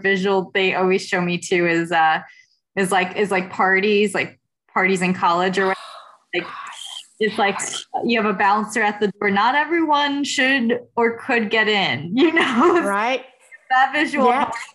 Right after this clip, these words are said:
Speaker 2: Always have a guardian at the door. Have your
Speaker 1: Yep.
Speaker 2: bouncer. You know?
Speaker 1: Exactly. Exactly.
Speaker 2: And that's the thing too. You're, you are creating your house rules.
Speaker 1: Yep.
Speaker 2: So if you have a bouncer, and it can be just, you can plant a, an archangel at the door,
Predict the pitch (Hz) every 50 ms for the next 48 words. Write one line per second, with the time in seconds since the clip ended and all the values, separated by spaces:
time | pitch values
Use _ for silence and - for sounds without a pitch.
0 | - - 233 233 240 233 233 - - 294 277 262 247 240 214 226 214 214 220 220
1 | 214 208 208 202 196 190 196 202 196 - - 180 160 151 151 147 147 151 160 -
2 | _ _ _ _ _ _ - 202 208 220 214 226 226 - 196 180 170 170 175 -
3 | - - 175 165 160 170 170 _ _ _ _ - 185 220 220 196 190 220 202 190
4 | 202 196 - - - _ - - 214 - _ - - - 208 202 196 196 196 170
5 | 208 220 214 175 170 220 247 - - - - 262 254 269 269 262 254 240 - -
6 | 285 277 233 180 170 185 190 - - 190 214 233 233 226 208 208 202 - - -
7 | 226 220 220 214 214 233 240 262 254 240 208 - _ - _ _ _ - _ -
8 | - 196 196 190 - 202 190 185 185 185 - - - 185 170 175 175 170 165 156
9 | 151 151 156 - - - - - - - _ _ _ - 233 254 - - - -
10 | - - - - 214 214 185 - 240 247 226 233 247 214 233 233 196 202 220 208
11 | 202 208 202 196 - 180 160 170 170 196 185 - 214 202 185 214 220 220 214 -
12 | 214 202 196 196 - 202 202 196 196 185 185 - - - 185 185 185 185 185 -
13 | 196 185 175 - 185 185 175 165 185 180 - 196 196 196 190 208 202 - 185 185
14 | 185 - 190 170 180 170 156 143 98 - 156 -